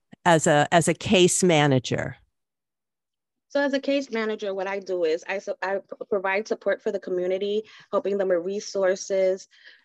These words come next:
Speaker 2: addressing substance and mental disabilities or mental youth or mental health.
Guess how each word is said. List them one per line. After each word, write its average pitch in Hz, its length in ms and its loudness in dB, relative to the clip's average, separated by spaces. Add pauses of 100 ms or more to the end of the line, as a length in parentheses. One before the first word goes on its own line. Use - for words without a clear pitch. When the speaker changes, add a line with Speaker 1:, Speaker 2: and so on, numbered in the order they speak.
(120)
Speaker 2:
addressing 190 520 2
substance 196 580 0
and 170 160 2
mental 180 500 0
disabilities 185 760 0
or 170 500 0
mental 185 440 -4
youth 170 400 -4
or 175 140 -4
mental 170 320 -6
health. 175 340 -4